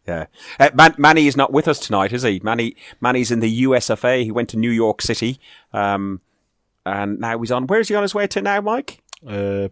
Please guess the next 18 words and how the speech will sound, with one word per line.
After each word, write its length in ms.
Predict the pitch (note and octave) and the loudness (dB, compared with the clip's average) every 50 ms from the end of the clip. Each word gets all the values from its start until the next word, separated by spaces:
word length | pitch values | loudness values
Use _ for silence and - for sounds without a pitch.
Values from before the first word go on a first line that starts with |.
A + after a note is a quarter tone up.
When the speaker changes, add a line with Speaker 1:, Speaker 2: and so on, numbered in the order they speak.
| - | -10
Speaker 2:
Pittsburgh 560 | - - C#3 C3 - - - - C3 B2+ B2 | -6 -4 -4 -4 -4 -6 -4 -2 -2 -2 0
and 160 | A#2+ B2+ B2 - | -2 -4 -8 -6
Columbia, 560 | - A#2+ A#2+ B2 A#2 G#2 G2 F#2 F2+ F2 - _ - | -6 -6 -4 -4 -4 -6 -6 -6 -8 -8 -10 _ -12
I 60 | F#2 | -10
think 220 | F2+ G2+ F#2 E2+ | -8 -8 -8 -8
he 40 | F2 | -10
said. 220 | E2+ - G2+ G#2 - _ _ _ _ _ _ _ _ _ _ _ _ _ _ _ - | -8 -8 -8 -8 -8 _ _ _ _ _ _ _ _ _ _ _ _ _ _ _ -20
Speaker 1:
Oh, 100 | - - | -20 -18
he's 140 | D#2 D#2 - | -16 -16 -12
probably 260 | - - F#2 F2 E2 | -10 -10 -8 -6 -6
out 100 | D#2+ D#2+ | -6 -6
of 80 | E2+ D#2 | -6 -8
his 160 | D#2 - - | -10 -10 -10
face 640 | - - - - - - F#2 F2 E2+ E2 - - - | -10 -10 -12 -14 -10 -8 -6 -6 -6 -6 -10 -10 -10
on, 240 | D#2 D#2 E2 D#2+ - _ _ _ _ _ _ _ - _ _ _ _ _ | -10 -10 -10 -14 -14 _ _ _ _ _ _ _ -20 _ _ _ _ _
you 80 | G2 | -12
know, 280 | D#2+ D#2 D#2+ E2 F2+ - _ | -10 -10 -10 -12 -12 -16 _
herbal 600 | - - - G#2+ G2+ G2 F#2+ F2 F#2+ F2 F2 E2 | -20 -10 -4 0 0 2 2 0 0 -4 -4 -6